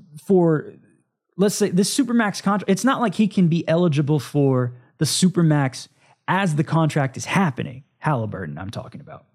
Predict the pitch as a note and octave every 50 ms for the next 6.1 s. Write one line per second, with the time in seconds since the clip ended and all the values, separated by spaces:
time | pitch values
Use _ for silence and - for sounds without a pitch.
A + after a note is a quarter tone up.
0 | _ _ _ _ _ _ _ _ _ _ _ _ _ _ - E3+ C#4+ E4+ - D#4+
1 | C4+ A3 C4 B3+ B3 A3+ G#3+ F#3 G#3 B3 C#4 C#4 - - C4+ C#4+ C#4+ C4+ - D4+
2 | D#4 E4 F4 - - _ _ _ _ _ _ _ _ _ _ _ - G#3 G#3+ G#3+
3 | - - F#3+ D3+ G#2+ - - _ _ _ _ _ _ _ _ _ _ _ _ _
4 | _ _ _ _ _ _ - D#3+ - - - G#3 A3 - - F#3 F3 E3+ - F3+
5 | F3+ E3+ D#3 D3+ C3+ - D3+ D3+ - - - F#3 D#3+ D3+ C3 A#2 - F2+ - -
6 | - -